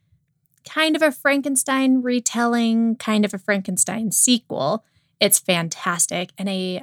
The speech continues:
must to bring into the classroom if you are teaching Frankenstein, because it also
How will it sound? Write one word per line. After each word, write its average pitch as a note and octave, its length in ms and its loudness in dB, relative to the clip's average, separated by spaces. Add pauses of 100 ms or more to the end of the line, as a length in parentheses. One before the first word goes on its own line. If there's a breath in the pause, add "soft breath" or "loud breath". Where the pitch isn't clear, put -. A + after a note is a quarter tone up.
(160)
must F#3+ 640 0 (500)
to - 100 -2
bring F#3 220 -4
into F3+ 160 -8
the F#3+ 80 -10
classroom F3+ 640 -4
if F#3 120 -14
you F3+ 120 -6
are F3 100 -4
teaching G3+ 440 -10
Frankenstein, A3+ 680 -2
because G#3 240 -6
it F3+ 120 -8
also F#3 420 -2